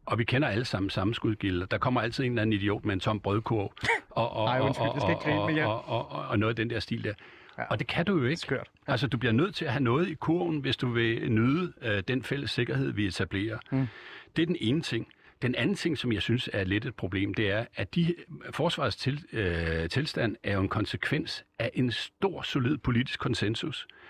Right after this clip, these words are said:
Speaker 1: Du kan jo ikke gå ind og pege på et eneste parti, som har været uenig i den politik, som har ført os frem til den situation, vi befinder os i i dag.
Speaker 2: Mm.
Speaker 1: Og derfor er det også møghamrende svært at finde nogen at, at, at, at sparke bag i og sige, "Nu må I tage skeen i den anden hånd."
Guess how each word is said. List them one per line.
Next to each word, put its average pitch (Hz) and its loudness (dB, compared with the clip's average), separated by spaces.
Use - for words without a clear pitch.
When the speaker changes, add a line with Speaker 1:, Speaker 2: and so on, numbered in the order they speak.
Speaker 1:
Du 147 2
kan 143 2
jo 123 4
ikke 147 2
gå 160 4
ind 180 0
og - 0
pege 123 0
på - -2
et - 0
eneste 160 0
parti, 180 -2
som 143 0
har 120 2
været 110 2
uenig 156 0
i 123 2
den 139 0
politik, 139 0
som 120 -2
har 107 0
ført - -4
os 107 0
frem 123 0
til 123 -6
den 117 -2
situation, 123 -2
vi 120 2
befinder 123 0
os 110 -2
i - 0
i 127 -4
dag. - -2
Speaker 2:
Mm. 135 2
Speaker 1:
Og - -4
derfor 143 -2
er 131 -2
det 143 0
også 143 -4
møghamrende 127 0
svært - -2
at 113 2
finde 135 4
nogen 117 4
at, 113 -4
at, 104 -2
at, 113 0
at 90 -2
sparke 98 -2
bag - -2
i 139 -2
og - 0
sige, 135 0
"Nu 123 4
må 147 2
I 131 2
tage 110 -2
skeen 151 -2
i 131 -2
den 120 -4
anden 135 2
hånd." 131 -2